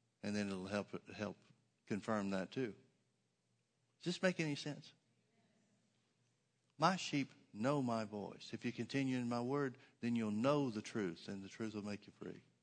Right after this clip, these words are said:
You have an unction from the Holy One, and you know all things. You don't need anybody to teach you because of that inward knowing that you have.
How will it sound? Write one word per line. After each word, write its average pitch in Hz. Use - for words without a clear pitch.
You 170
have 156
an 139
unction 151
from 127
the 120
Holy 139
One, 127
and 120
you 135
know 127
all 110
things. -
You 127
don't 156
need 143
anybody 113
to 95
teach 156
you 101
because 117
of 107
that 113
inward 117
knowing 110
that -
you 104
have. 92